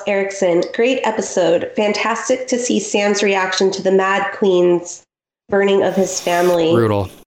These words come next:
Speaker 1: The dragon ride was cool. Why the heck did they send little Ned Umber back to his castle after they knew the wall had come down? So stupid.
Speaker 2: Yeah,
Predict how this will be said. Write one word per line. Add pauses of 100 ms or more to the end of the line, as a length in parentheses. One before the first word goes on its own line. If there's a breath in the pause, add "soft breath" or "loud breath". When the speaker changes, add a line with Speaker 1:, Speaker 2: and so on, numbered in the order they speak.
(500)
Speaker 1:
The
dragon
ride
was
cool. (100)
Why
the
heck
did
they
send (460)
little
Ned
Umber
back (280)
to
his
castle
after
they
knew
the
wall
had
come
down?
So
stupid.
Speaker 2:
Yeah,